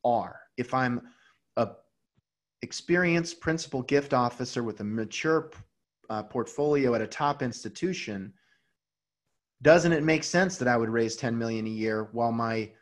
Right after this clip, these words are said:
junior level colleague, who's technically a major gift officer but really has more like a leadership giving, uh, portfolio,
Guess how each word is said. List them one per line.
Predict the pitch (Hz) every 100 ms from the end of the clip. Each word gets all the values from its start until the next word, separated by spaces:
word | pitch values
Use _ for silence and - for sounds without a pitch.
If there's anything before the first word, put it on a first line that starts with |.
| _ _ _
junior | 139 139 127
level | 123 113
colleague, | 113 143 135 127 113 113
who's | 120 107 - _ _ _
technically | 143 131 127 - 127 117
a | 107 - _
major | 123 123 117
gift | 113 170 170
officer | 143 135 139 131 117
but | 104
really | 127 147 143
has | 123 113
more | 123 123
like | 117 110
a |
leadership | 117 117 110 - -
giving, | 190 185 139 - _
uh, | 110 107
portfolio, | - 123 - 127 120 117 113 107